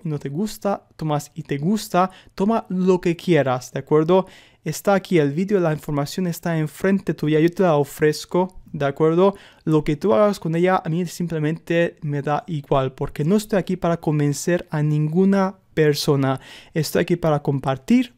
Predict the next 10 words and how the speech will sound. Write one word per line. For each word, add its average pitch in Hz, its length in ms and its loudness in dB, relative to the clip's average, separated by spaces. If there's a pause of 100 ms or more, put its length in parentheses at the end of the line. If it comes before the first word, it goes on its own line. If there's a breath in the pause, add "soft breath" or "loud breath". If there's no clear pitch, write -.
para 143 220 0
informar 151 680 0
y 180 140 -6
por 165 200 -2
supuesto 151 540 -2
para, 180 280 2
pues, 151 320 -2 (220 loud breath)
distribuir 160 840 0
información 165 720 -4
valiosa 147 640 -2